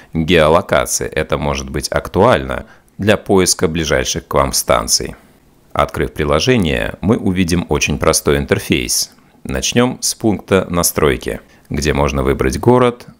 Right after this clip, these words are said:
для навигации по метро. Здесь, кроме Москвы, есть Волгоград, Екатеринбург, Казань, Нижний Новгород, Новосибирск, Самара,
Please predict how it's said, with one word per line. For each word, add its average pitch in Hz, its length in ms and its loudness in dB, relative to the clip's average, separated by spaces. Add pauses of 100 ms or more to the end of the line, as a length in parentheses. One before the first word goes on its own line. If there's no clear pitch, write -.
(120)
для 92 220 0
навигации 80 580 0
по 92 120 -2
метро. 90 460 2 (520)
Здесь, 92 400 0
кроме 69 280 -2
Москвы, 101 640 0
есть - 460 -4 (120)
Волгоград, 71 760 2 (200)
Екатеринбург, 76 1000 -2
Казань, 76 560 2 (160)
Нижний 80 420 0
Новгород, 78 600 2 (140)
Новосибирск, 78 1000 2
Самара, 69 720 0